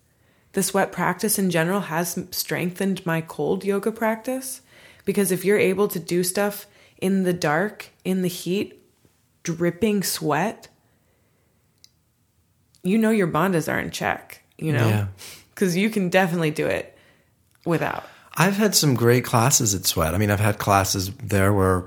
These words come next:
Speaker 2: I'm not quite <laughs> sure that it was a fantastic class, but I've had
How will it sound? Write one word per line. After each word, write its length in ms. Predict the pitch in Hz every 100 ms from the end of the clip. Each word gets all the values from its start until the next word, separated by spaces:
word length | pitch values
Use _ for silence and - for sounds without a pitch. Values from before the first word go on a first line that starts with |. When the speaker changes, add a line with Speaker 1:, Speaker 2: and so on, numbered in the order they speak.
| -
Speaker 2:
I'm 240 | - 98 92
not 220 | 95 -
quite 240 | - 90
<laughs> 80 | -
sure 240 | 87 - 127
that 260 | 131 127
it 60 | -
was 220 | 107 98
a 60 | 117
fantastic 600 | 123 104 101 98 - -
class, 300 | 95 95 -
but 120 | 143
I've 120 | 185
had 260 | 196 165